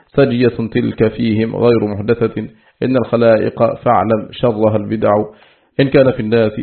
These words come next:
سباقون بعدهم فكل سبق لأدنى سبقهم تبع"، إلى أن يقول: "أكرم بقوم رسول الله شيعتهم،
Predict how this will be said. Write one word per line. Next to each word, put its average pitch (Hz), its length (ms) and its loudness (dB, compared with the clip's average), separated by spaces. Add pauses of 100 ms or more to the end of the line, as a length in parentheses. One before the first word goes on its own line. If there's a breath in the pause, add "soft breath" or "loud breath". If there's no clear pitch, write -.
(140)
سباقون 110 800 2
بعدهم 110 540 0 (360 soft breath)
فكل 127 400 0
سبق 117 320 2
لأدنى 104 1040 2
سبقهم 101 440 -2
تبع"، - 280 -4 (840)
إلى 120 280 4
أن 104 80 -4
يقول: 117 560 0 (480 loud breath)
"أكرم 147 260 4
بقوم 117 500 2
رسول 107 400 2
الله 104 300 2
شيعتهم، 104 640 0